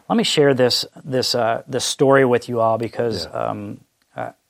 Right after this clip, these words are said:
Speaker 1: I read this story a couple years back, and it's one of those stories that has gripped me every time I, I reread it. It says, Tim Vanderveen from Spring Lake, Michigan, was a great student at Hope College in Holland, Michigan. Tall,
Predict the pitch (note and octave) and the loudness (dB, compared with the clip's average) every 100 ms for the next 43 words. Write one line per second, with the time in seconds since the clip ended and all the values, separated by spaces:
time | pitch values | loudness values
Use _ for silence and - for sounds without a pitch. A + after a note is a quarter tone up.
0 | _ _ B2 D3 D#3+ D3 - C#3 C3+ B2+ | _ _ -2 0 2 0 0 2 2 2
1 | B2 - - C3+ B2+ A#2+ A2 A2+ A2+ A2+ | -2 -10 -8 -6 -6 -8 -6 -2 0 0
2 | A2+ - G#2+ G#2+ _ _ _ - E3+ C#3 | -4 -10 -14 -16 _ _ _ -4 -2 0
3 | - B2+ B2+ A#2+ A2 G#2 C#3 B2+ B2+ A#2+ | 0 -2 0 -2 -6 -4 -2 -2 -6 -6
4 | C3+ D#3+ - C#3 A#2+ A2+ A#2+ A#2 A2+ A#2 | -4 -4 2 2 2 -2 -4 -6 -4 -6
5 | A#2 A2+ A2+ A2 - _ _ _ _ _ | -6 -6 -4 -6 -8 _ _ _ _ _
6 | _ _ - E3 - - G3 F3 - - | _ _ 0 0 2 2 2 0 -6 -20
7 | _ C3 C#3+ D3+ D3 A#2 A#2+ A2+ G#2+ _ | _ 2 2 4 2 0 -4 -4 -8 _
8 | _ - - D3+ - - F3+ E3+ D#3 C3+ | _ -20 -4 -2 0 0 2 4 4 2
9 | C3+ - C3+ C3 B2+ A#2 A2+ C#3+ D3 - | 0 0 0 0 0 0 2 2 2 -4
10 | - C3+ C3 A2+ C3 B2+ - A#2+ A#2+ B2 | -2 -2 -2 -2 -4 -6 -4 -4 -2 -6
11 | A#2+ B2+ B2 - B2+ C3 B2+ A#2 A2+ A2 | -10 -12 -8 0 2 4 2 -2 -6 -6
12 | - A#2 G#2+ G2+ _ _ _ _ _ - | -10 -10 -12 -14 _ _ _ _ _ 0
13 | - D3 D3 D3+ D3 | 6 8 8 6 2